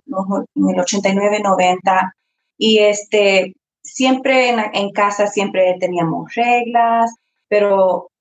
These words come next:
algo siempre a mí me gustaba hacer la cosa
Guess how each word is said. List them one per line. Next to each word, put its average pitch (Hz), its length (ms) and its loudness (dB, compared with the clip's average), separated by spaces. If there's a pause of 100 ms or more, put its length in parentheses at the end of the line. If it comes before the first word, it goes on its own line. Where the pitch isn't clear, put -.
(220)
algo 233 320 -2
siempre 220 300 -4
a 202 60 0
mí 202 100 -6
me 202 120 -4
gustaba 185 280 -2
hacer 180 200 -4
la 170 120 -4
cosa 165 580 -4